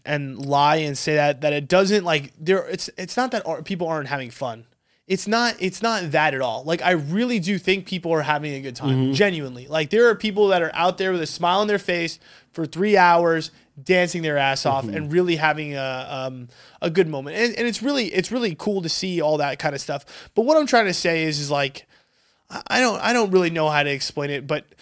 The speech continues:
Speaker 1: just, just being there every single night, it, it really is kind of the same thing all the time.
Speaker 2: Mm-hmm.
Speaker 1: Does that make sense? So it's like
Speaker 2: Yeah, I feel like for you, I mean, it is, it's, it's just a party.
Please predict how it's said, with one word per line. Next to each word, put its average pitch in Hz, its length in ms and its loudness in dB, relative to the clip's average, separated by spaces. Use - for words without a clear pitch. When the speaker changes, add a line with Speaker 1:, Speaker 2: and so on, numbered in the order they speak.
Speaker 1:
just, 226 240 -2
just 190 340 -2
being 254 360 0
there 226 160 4
every 202 260 4
single 190 320 0
night, 160 360 0
it, - 220 -10
it 208 240 -6
really 240 420 4
is 202 280 0
kind 208 340 2
of 170 120 -2
the 160 100 0
same 165 380 -2
thing 165 320 -4
all 151 180 -2
the 131 120 -8
time. 80 440 -14
Speaker 2:
Mm-hmm. 131 360 0
Speaker 1:
Does 208 100 -10
that 240 80 -4
make 233 140 -6
sense? 220 240 -4
So 220 140 6
it's 196 120 4
like 214 120 12
Speaker 2:
Yeah, 117 200 6
I 175 100 6
feel 233 200 6
like 202 180 6
for 180 160 2
you, 165 440 2
I 160 100 4
mean, 175 200 4
it 160 120 0
is, 190 240 0
it's, 156 200 -2
it's 143 240 -6
just 208 160 -2
a - 80 -4
party. 180 420 4